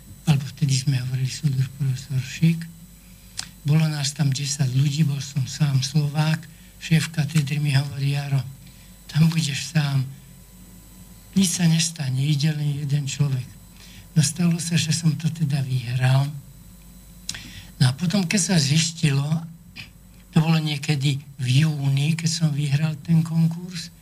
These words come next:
no a v septembri sa malo nastupovať, no a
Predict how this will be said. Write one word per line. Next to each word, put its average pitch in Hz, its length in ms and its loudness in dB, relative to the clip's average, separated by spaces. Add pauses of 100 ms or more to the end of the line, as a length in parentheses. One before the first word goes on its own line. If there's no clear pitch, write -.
(460)
no 139 160 6
a 135 60 -2
v - 80 -6
septembri 160 500 0
sa 165 240 2
malo 160 280 2
nastupovať, 131 1000 -2 (480)
no 131 140 4
a 135 260 -2